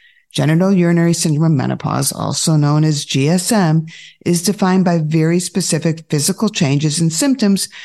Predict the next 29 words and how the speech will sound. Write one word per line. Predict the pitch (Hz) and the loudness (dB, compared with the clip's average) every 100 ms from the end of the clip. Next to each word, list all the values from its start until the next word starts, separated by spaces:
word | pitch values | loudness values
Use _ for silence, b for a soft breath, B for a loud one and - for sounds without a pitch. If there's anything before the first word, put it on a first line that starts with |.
| B | B
for | - 240 | -2 2
which | 208 214 - | 2 0 0
there | 208 | 0
are | 202 | 0
recognized | 160 143 147 160 156 151 156 - | 0 -2 -2 0 0 0 -2 -6
treatment | - 151 120 139 143 - 311 | -6 -4 0 0 0 -2 -2
options, | 294 294 190 180 175 b b _ _ | -2 -2 0 0 0 b b _ _
all | 160 156 156 | 0 0 0
of | 147 156 | 0 -2
which | 147 - | -2 0
I've | 139 143 | -2 -2
covered | - - 139 | -4 -2 -2
in | 135 143 | 0 -2
prior | - 120 175 | -2 0 0
episodes. | 196 165 - 101 - - - B B B B _ | 0 -2 -2 -4 -6 -8 -8 B B B B _
So | - 190 - | -4 -2 0
a | |
big | 165 160 254 277 | -2 2 0 2
red | 202 214 208 180 | 2 2 0 -2
flag | - 160 160 147 - - _ | -4 -2 0 -2 -4 -10 _
that | 156 | -2
you | 160 | -2
should | 160 147 | 0 0
not | 135 165 220 | 2 0 2
have | 208 160 | 0 0
someone | - 160 147 139 | 0 0 2 2
do | 160 | 0
this | 147 139 | 0 -4
procedure, | - 135 - 165 156 90 107 | -6 -6 -2 -2 0 -2 -4